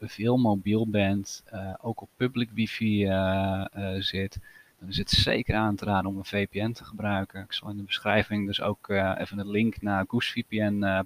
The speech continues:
plaatsen, zodat je naar daar kan kijken.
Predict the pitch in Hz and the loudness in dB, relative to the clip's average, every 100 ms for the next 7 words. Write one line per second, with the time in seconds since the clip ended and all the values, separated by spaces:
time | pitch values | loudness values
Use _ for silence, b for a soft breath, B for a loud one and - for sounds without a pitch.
0 | - 104 98 95 - 95 b b b b | 0 2 4 2 -2 -6 b b b b
1 | - - 104 98 101 101 95 95 - 98 | -10 -4 0 2 4 4 4 2 0 -4
2 | 92 95 107 131 135 | -2 0 0 0 -4